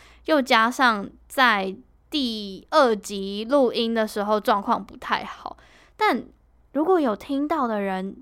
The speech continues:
有发现我今天也有刻意把它加回去，就是“可是啊”，<laughs> 我讲了一次，我有刻意改了一下我的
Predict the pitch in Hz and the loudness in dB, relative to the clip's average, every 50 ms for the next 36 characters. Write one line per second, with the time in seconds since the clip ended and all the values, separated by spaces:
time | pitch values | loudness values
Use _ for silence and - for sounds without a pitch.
0 | - _ - 226 208 214 - 294 311 339 349 - 403 349 254 214 196 190 - 262 | -20 _ -14 -12 -12 -8 -8 -8 -8 -8 -8 -6 -4 -4 -4 -4 -4 -4 -4 -4
1 | 285 294 311 285 285 285 294 294 _ _ _ _ _ _ - 254 285 285 240 - | -4 -2 -2 -2 -2 -2 -4 -6 _ _ _ _ _ _ -10 -6 -6 -6 -6 -8
2 | - - 285 262 269 262 240 - 196 190 - 196 214 202 - 226 202 202 220 220 | -8 -6 -4 -4 -2 -2 -2 -4 -6 -8 -6 -8 -8 -6 -2 -2 -2 -2 -2 -6
3 | 196 185 190 190 - - - 226 175 80 - _ _ _ _ _ _ _ - - | -6 -6 -6 -8 -10 -10 -8 -8 -10 -10 -12 _ _ _ _ _ _ _ -16 -14
4 | 214 208 226 202 - _ _ _ _ - - 269 233 240 - - 370 381 359 320 | -14 -12 -10 -12 -12 _ _ _ _ -4 0 0 0 0 0 0 0 2 2 2
5 | 302 294 285 285 277 277 262 - - 254 202 - - - - - 240 262 262 269 | 2 0 0 -2 -4 -6 -8 -8 -8 -8 -8 -8 -14 -18 -8 -4 -4 -2 0 0
6 | 233 208 202 196 - - 208 202 196 - - - 233 - - _ _ _ _ _ | 0 0 -2 -6 -8 -8 -10 -12 -12 -14 -10 -6 -6 -8 -8 _ _ _ _ _
7 | _ _ - 185 226 240 247 240 233 - - 294 254 233 233 262 240 202 - 214 | _ _ -4 0 2 4 4 4 2 2 2 2 2 2 2 -2 -4 -4 -2 -2
8 | 190 196 190 202 202 208 202 202 254 226 202 - 131 165 202 | -2 -2 -2 -4 -2 -4 -2 0 2 2 2 0 -2 -8 -10